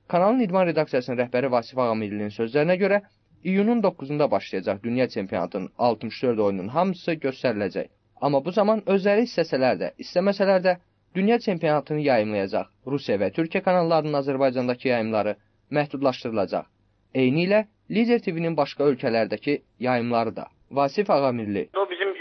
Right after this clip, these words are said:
Speaker 2: tələbimiz də elə, bu ümumiyyətlə fifanın öz tələbidir ki, hər ölkə ancaq öz ərazisində yayımlamalıdır bunu. Yəni, əgər bu ölkənin, e, xaricə çıxışı varsa, o çıxış bağlanmalıdır. Xaricə yayınlananda bu liderdə o həmin oyunlar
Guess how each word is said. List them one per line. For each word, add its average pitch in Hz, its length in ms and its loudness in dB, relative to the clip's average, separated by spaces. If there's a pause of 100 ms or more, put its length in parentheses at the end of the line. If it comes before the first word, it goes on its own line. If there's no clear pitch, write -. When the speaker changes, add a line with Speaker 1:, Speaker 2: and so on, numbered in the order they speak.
(120)
Speaker 2:
tələbimiz 151 560 0
də 147 100 4
elə, 156 160 2
bu 156 160 0
ümumiyyətlə 151 460 0 (220)
fifanın 151 420 -2
öz 202 160 -4
tələbidir 120 480 0
ki, 135 80 0 (180)
hər 175 160 0 (140)
ölkə 139 240 -4 (100)
ancaq 135 320 0
öz 127 140 -4
ərazisində 117 500 0
yayımlamalıdır 104 800 0
bunu. 104 180 -8 (160)
Yəni, 147 300 0
əgər 151 160 0
bu 160 160 2
ölkənin, 139 580 0
e, - 220 -2 (160)
xaricə 135 460 2
çıxışı - 280 -4
varsa, 147 220 0
o 139 140 -8
çıxış - 260 -18
bağlanmalıdır. 113 840 0
Xaricə 165 460 2
yayınlananda 160 840 0
bu 156 80 0 (220)
liderdə 143 340 4
o 139 160 6
həmin 127 240 -2 (360)
oyunlar 120 280 4